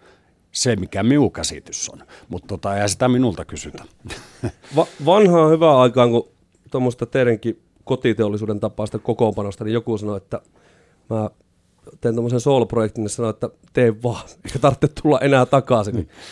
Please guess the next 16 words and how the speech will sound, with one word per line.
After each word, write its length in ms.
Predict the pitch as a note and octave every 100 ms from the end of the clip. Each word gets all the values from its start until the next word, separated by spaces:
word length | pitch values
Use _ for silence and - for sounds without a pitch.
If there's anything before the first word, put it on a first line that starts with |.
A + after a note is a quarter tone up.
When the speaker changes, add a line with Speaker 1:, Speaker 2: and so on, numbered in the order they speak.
| -
Speaker 2:
Mites 260 | C3+ C#3+ C3
tää 200 | D3 C3+
peruskompo 800 | - - D3 B2 - G#2 G2 E2
otti 300 | F#2 - F2+
tän 140 | A2 G2
idean 260 | G2+ G2
vastaan? 260 | F#2 - - _ - _ _ _ _ C3+
Speaker 1:
Öö, 280 | C3 C3 C3+ _ _ _ _ _ _ _ _ -
me 140 | B2
soitin 340 | B2+ D#3+ D#3 B2
niille 180 | B2 A#2+
keikkapussissa 720 | - C3 - - G2 - G2+ -
demoja 420 | A2 G#2+ F#2 F2 - _ _ _ _ - - _ _ _ _ F2
ja, 260 | E2 E2 - - F2+
ja, 140 | E2
ja 160 | E2+